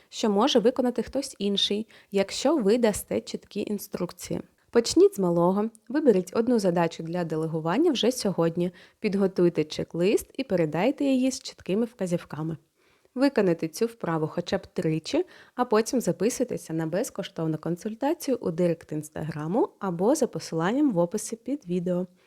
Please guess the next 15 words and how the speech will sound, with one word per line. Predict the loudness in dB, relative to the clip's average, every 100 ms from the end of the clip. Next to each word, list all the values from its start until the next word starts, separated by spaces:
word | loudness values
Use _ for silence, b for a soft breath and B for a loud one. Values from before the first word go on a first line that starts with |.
| b b
Зі | -4 2 4
мною | 4 2
вам | 2 4
буде | 4 4
легше | 4 2 0 -2
навчитися | -2 -4 -6 -6 -10 -6
делегувати | -4 -2 -2 0 0 0 0
завдання | 0 0 0 2 0 -4 b b b
та | -2
звільнити | 2 2 4 4 2
час | 0 -2 -2
для | -4 -8
справді | -6 -2 0 2 0
важливих | 0 -2 -2 -2 -4
речей, | -8 -4 -2 -2